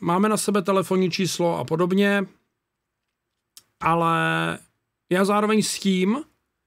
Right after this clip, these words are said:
s čistým svědomím nemůžu říct, že si k němu půjdu stoupnout do rohu, do klece,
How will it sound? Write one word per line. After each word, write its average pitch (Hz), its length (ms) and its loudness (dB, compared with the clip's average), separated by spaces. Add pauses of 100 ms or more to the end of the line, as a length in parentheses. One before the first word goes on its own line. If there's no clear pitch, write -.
(1400)
s - 80 -12
čistým 220 320 -2
svědomím 226 440 0
nemůžu 240 340 0
říct, 202 440 -4
že 156 160 -2
si - 140 -6
k - 80 -16
němu 190 220 2
půjdu 196 240 0
stoupnout 185 600 0
do 165 240 2
rohu, 175 240 4
do 175 120 2
klece, 175 600 -2